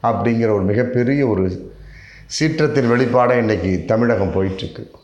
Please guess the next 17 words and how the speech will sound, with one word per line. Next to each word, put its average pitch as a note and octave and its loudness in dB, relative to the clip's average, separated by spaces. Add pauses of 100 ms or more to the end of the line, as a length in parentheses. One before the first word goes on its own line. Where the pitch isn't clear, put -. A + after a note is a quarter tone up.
(280)
மும்மொழி G3 0
கொள்கையை F3+ 2
ஏற்றுக்கொள்ள C3+ 0
வேண்டும், G2 -2
இல்லாவிட்டால் A#2+ 0 (760)
ரெண்டாயிரத்தி C#3 4
நூத்தி A#2+ 0
ஐம்பத்தி A2+ 2
ரெண்டு G#2+ 0
கோடி B2+ 0
நிதியை A2+ 0
தரமாட்டோம். G2 -2 (600)
ஒரு G2 -4
மத்திய A#2+ 0
கல்வி D#3+ 0
அமைச்சர் C3+ 0
எப்படியெல்லாம் C#3+ 0